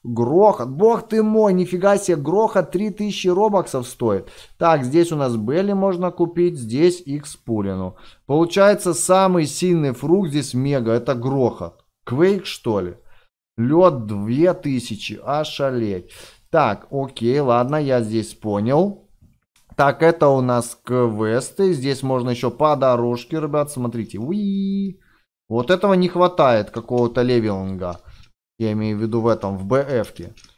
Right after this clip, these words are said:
Так, два прыж-, прыжка, ребята, Г П этого пока мисс нету у меня. Ладно.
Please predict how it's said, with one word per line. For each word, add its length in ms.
Так, 240
два 400
прыж-, 480
прыжка, 500
ребята, 320
Г 200
П 120
этого 280
пока 320
мисс 260
нету 320
у 20
меня. 360
Ладно. 640